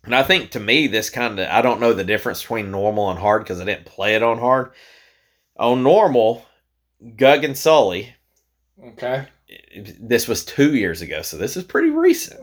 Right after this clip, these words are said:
Speaker 2: Okay.
Speaker 1: Uh, he ran a speed run on normal at seventeen minutes and four seconds.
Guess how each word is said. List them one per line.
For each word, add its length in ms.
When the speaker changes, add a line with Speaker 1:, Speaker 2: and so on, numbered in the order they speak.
Speaker 2:
Okay. 380
Speaker 1:
Uh, 480
he 280
ran 260
a 40
speed 400
run 320
on 320
normal 600
at 160
seventeen 600
minutes 300
and 140
four 200
seconds. 720